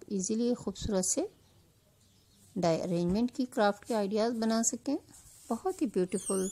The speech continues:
बहुत ही प्यारी कलेक्शन, बहुत ही प्यारे आइडियाज़, बेस्ट कलेक्शन, बेस्ट आइडियाज़ देखने के लिए फैशन एंड क्राफ्ट पर ज़रूर विजिट करें। क्राफ्ट से रिलेटेड हर तरह की कलेक्शन आपको हमारे चैनल पर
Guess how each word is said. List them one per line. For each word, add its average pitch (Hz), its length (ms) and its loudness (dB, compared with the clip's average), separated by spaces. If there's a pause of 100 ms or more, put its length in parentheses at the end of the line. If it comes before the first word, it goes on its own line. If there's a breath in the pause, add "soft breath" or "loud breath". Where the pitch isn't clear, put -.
(520 loud breath)
बहुत 185 280 2
ही 175 60 -2
प्यारी 160 320 0
कलेक्शन, 170 520 -4 (140)
बहुत 202 260 0
ही 220 60 -4
प्यारे 180 280 2 (120)
आइडियाज़, 185 680 0 (120)
बेस्ट 175 340 0
कलेक्शन, 180 540 0
बेस्ट 185 300 0
आइडियाज़ 156 520 -4
देखने 202 400 -2
के 196 160 -6
लिए 196 320 -2 (580 loud breath)
फैशन 330 340 4
एंड 302 140 4
क्राफ्ट 247 260 -2 (160)
पर 254 200 2 (580)
ज़रूर 180 360 2
विजिट 240 240 2
करें। 226 380 2 (100)
क्राफ्ट 196 280 0
से 277 160 0
रिलेटेड 247 520 0
हर 294 200 -2 (100)
तरह 214 260 -4
की 185 140 -8 (100)
कलेक्शन 190 440 0
आपको 240 420 -2 (140)
हमारे 180 340 -4
चैनल 208 380 -2
पर 254 220 -2